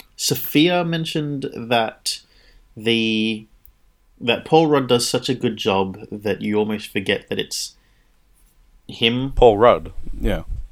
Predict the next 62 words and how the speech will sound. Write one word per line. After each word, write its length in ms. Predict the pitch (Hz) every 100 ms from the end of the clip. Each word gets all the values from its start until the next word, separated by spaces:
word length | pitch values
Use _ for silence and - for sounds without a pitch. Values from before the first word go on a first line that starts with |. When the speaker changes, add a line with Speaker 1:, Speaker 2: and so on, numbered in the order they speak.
| - -
Speaker 1:
Yeah, 220 | 143 143
no, 160 | 165
not, 220 | 156 170 160
not 260 | 175 135
just 160 | 147 135
that 100 | 127
you 80 | 120
forget 240 | 110 110
that 100 | 104
it's 100 | 98
Paul 220 | - 113
Rudd, 200 | 120 117
but 140 | - -
you 60 |
forget 300 | 107 113 110
that 120 | 113 98
it's 80 |
Paul 240 | - 131 110
Rudd 240 | 107 101
playing 300 | 113 101 95
two 200 | - 107
different 300 | 101 104 101
people. 420 | 113 117 165 196 - _ - - - _ _ - _ _ 139
You 100 | 131
think 180 | 151 151
that 100 | -
Speaker 2:
Wow, 80 | 92
Speaker 1:
it's 100 | 85
two 80 | 131
Speaker 2:
okay. 80 | 127
Speaker 1:
different 340 | 120 127 113
people, 420 | 123 120 165 180 -
and 100 | 120
you 60 | 131
go, 160 | 123 151
"Oh, 380 | 185 101 - - -
like, 200 | 131 -
of 80 | 127
course." 340 | - 208 127
Like, 140 | 170 -
you 80 | 131
keep 220 | 180 -
reminding 320 | 139 120 131
yourself, 320 | 120 113 101 113
"Well, 140 | 104
they 80 | 104
look 200 | 107 -
the 60 |
same," 380 | 110 127 104 98
but 180 | 107 87 - - - - - - - - -
they're 100 | 127
played 300 | 147 143 135
so 160 | 135
different. 360 | 123 127 127 -
It's, 280 | 117 - -
it's 180 | 139 -
so 200 | - 135
good. 180 | 117 95
He 100 | 110
is 140 | 101 -
so 160 | 110
good 260 | 98 95